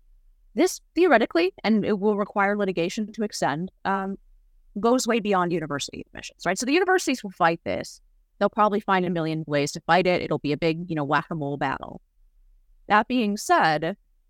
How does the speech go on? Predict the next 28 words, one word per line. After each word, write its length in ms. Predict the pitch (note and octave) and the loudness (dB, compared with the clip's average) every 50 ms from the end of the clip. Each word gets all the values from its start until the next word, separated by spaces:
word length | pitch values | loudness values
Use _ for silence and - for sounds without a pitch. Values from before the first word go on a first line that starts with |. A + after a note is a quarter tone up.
| _ - | _ 0
um, 220 | F#3 F3+ F3 F3 - _ _ - | 0 2 0 0 -4 _ _ -2
theoretically, 560 | A3+ A3 A3 B3+ C4+ C#4+ - - G3 F3+ E3 | 0 2 2 2 2 0 -2 -2 -2 -2 -2
this 140 | E3+ F#3+ - | -2 -4 -6
same 280 | - - A3 G#3 G3+ | -4 -2 -2 -2 0
rationale 560 | F3 E3 D#3+ E3+ - - G3+ F3+ F#3 F#3+ F3+ - _ - | -2 -2 -2 -4 -4 -4 -4 -2 -2 -2 -4 -6 _ -4
would 240 | F3 E3+ E3 D3+ D3 | -4 -2 -2 -2 -6
apply, 540 | D#3 - - F3 D3+ D3 C#3+ C#3 C#3 D3+ - - _ _ - - | -8 -6 -4 -2 -2 0 0 -2 -4 -6 -8 -12 _ _ -20 -2
first 200 | - B3+ B3 - - | 0 0 0 0 2
of 40 | G#3+ | 2
all, 160 | F3+ E3 D#3+ | 2 2 2
to 120 | - - - | 0 -6 -2
all 140 | - F3+ F#3+ | 0 2 2
other 180 | F#3+ F#3 E3+ D#3+ | 4 2 2 -2
government 300 | D3 D#3 D#3 D3 - - | -2 -2 -2 -4 -4 -4
programs 340 | - D3 C3+ C#3 C#3 - - | -4 -2 -2 -2 -4 -4 -4
that 80 | B2+ | -4
use 100 | A#2+ A#2 - | -6 -4 -2
racial 280 | D3 C#3 C#3 - - | -2 -2 -2 -4 -6
preferences. 480 | - C#3+ D3 - D3 C#3+ - D#3 E3+ - | -6 -6 -6 -6 -10 -12 -12 -10 -8 -6
So, 100 | - D3+ - | -6 -6 -6
for 60 | - C#3+ | -8 -10
example, 280 | - - D#3 D3+ - _ | -4 -4 -4 -4 -4 _
preferential 640 | - D#3+ - - D3 C3+ D3 - D#3 D3+ E3+ D3 E3 - | -6 -6 -4 -4 -8 -8 -6 -6 -8 -8 -8 -10 -8 -2
loans, 640 | E3+ E3 E3 D3 D3 D#3 F3 G#3+ C4 - - - - _ _ _ _ _ _ _ | 2 2 2 2 0 -2 -6 -8 -8 -10 -14 -16 -18 _ _ _ _ _ _ _
um, 240 | F#3 F3+ E3 D#3 D3 | 2 4 4 4 2
and 80 | E3 - - | -2 -2 -2
other 240 | D#3+ D3+ D#3+ D#3 | 0 0 0 -2
things 400 | - - D#3 D3+ D#3 E3 - - | -2 -2 -2 -2 -2 -4 -8 -10